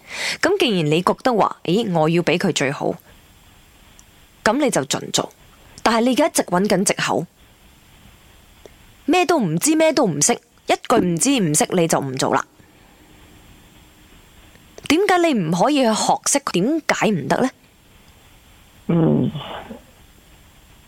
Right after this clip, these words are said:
Speaker 2: OK。
Speaker 1: 我仔仔同我講：「媽咪，我要折紙飛機。」跟住我話：「好啊，你，你等我一陣啦，我一陣教你折。」佢等我一陣嘅嗰個，嗰一陣呢，佢已經上網自己學晒啦。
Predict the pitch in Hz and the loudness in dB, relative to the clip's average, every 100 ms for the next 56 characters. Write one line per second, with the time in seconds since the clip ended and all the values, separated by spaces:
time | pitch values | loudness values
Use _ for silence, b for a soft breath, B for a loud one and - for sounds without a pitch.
0 | - - - - - - - - - - | -20 -20 -20 -20 -20 -20 -20 -20 -20 -20
1 | - - - - - - - - - - | -20 -20 -20 -20 -20 -20 -20 -20 -8 -4
2 | 190 - 160 156 151 - - _ - - | -4 -2 -2 -2 -4 -16 -20 _ -20 -20
3 | - 233 285 226 247 359 247 190 196 226 | -6 -2 2 2 2 0 0 0 2 0
4 | 277 B B B 339 370 175 180 196 208 | -2 B B B 0 0 2 2 0 0
5 | 214 202 - 170 196 208 202 196 _ - | -2 -4 0 0 2 2 0 -2 _ -20
6 | - - - - - - - b b b | -20 -20 -20 -20 -20 -20 -20 b b b
7 | b b - - - 294 247 165 143 175 | b b -20 -12 -2 0 2 2 2 2
8 | 240 - - _ 214 220 214 214 196 247 | 2 2 -4 _ 0 0 0 2 2 2
9 | 226 139 156 180 214 202 180 147 135 - | 2 0 0 0 0 0 0 0 0 -2
10 | - _ - - - - - - - - | -6 _ -20 -20 -20 -20 -20 -20 -14 -4
11 | 240 262 311 285 - 156 147 165 269 - | 0 2 2 2 2 0 0 0 2 2
12 | 220 151 180 - 190 160 180 202 190 247 | 2 2 2 2 0 0 0 2 2 2
13 | - 160 160 165 151 180 170 - 139 120 | 2 2 2 2 0 0 0 -2 0 0
14 | 131 | -2